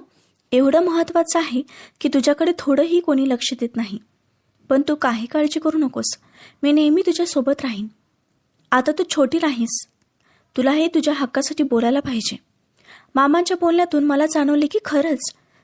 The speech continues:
सगळे तर दादाचाच लाड करत आहेत आणि मला कोणीही विचारत नाही. सगळे दादाच्या लग्नात एवढे व्यस्त झाले आहेत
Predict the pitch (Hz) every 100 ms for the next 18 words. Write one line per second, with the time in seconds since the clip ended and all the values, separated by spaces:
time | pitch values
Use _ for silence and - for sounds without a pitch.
0 | - - 262 277 302 339 311 262 285 349
1 | 349 294 285 269 208 220 208 190 _ _
2 | _ _ _ _ - 269 320 339 349 330
3 | 294 320 403 349 311 285 269 262 240 -
4 | - _ _ _ - - - 302 339 339
5 | 294 311 320 339 320 330 - 269 277 339
6 | 330 320 339 339 320 339 294